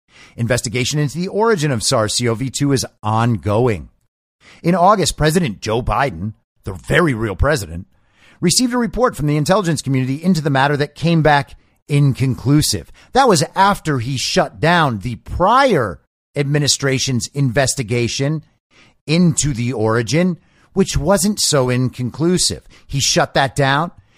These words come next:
and then they gave themselves ninety days to do a brand new study. And after everybody forgot over those ninety days, then they said, "Hey, you know what? Still just don't know. It's just too hard to say. Oh, those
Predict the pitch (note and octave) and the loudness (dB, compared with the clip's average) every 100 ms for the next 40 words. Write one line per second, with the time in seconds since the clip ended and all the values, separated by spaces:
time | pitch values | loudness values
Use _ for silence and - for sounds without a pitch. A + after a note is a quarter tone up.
0 | - - F#3+ G#3+ G#3 F3 G#3 F3+ F#3+ - | -10 2 4 6 4 4 2 2 2 2
1 | A3 E3 A3 A#3+ A#3 G#3+ A#3+ A#3 D#3+ C#3+ | 2 2 4 4 4 4 4 4 0 0
2 | E3 E3+ F#3 G3 F#3+ F#3+ - A#3+ A3 F#2+ | 0 0 2 4 4 4 2 2 0 0
3 | - _ _ A#2+ D3+ B2 - _ _ _ | -8 _ _ -4 -2 -4 -10 _ _ _
4 | _ - A2 A#2 B2+ C3+ C3+ C3 - B2 | _ -6 -4 0 0 0 0 0 -2 0
5 | D3+ F3+ _ _ _ - C3 D3+ D3 D#3 | 2 0 _ _ _ -6 -4 0 4 4
6 | B2 D#3 E3 D3+ D3+ E3 E3 C#3+ - - | 2 0 0 0 4 4 4 0 -8 -12
7 | - A#3 G#3+ F3+ G3 F3+ E3 G3+ B2 - | -2 2 2 2 2 2 4 4 2 -4
8 | _ _ - D3+ F3+ D#3 D#3+ F3+ - _ | _ _ -4 2 4 6 6 4 -2 _
9 | _ _ _ _ _ - - G#3+ E3+ F#3 | _ _ _ _ _ -8 2 4 4 4
10 | - E3+ D#3+ C3+ C3 G#2+ - _ _ _ | 4 4 4 2 2 2 -4 _ _ _
11 | - A#3+ - C4 G#3 A#3 A#3 D3 - A3 | -6 -2 2 2 4 4 4 0 0 2
12 | B3 - - _ _ - D3 E3 E3 F3 | 4 2 -4 _ _ -6 2 4 6 6
13 | C#3 - | 4 0